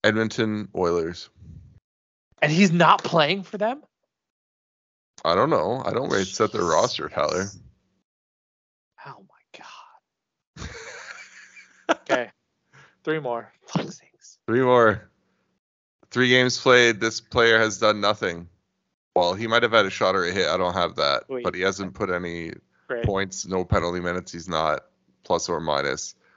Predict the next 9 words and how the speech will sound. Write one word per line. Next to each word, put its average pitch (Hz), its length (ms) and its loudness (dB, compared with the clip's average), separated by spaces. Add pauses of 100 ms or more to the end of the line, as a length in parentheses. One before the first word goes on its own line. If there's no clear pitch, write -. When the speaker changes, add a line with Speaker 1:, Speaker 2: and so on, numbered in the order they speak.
(180)
Speaker 1:
He's 90 180 -6
twenty-six 98 560 -4
years 92 200 -2
old. 82 380 2
His 87 200 -8
name 87 420 0
is 87 180 -6
Michael 95 680 0 (440)
Yzemont. 95 960 2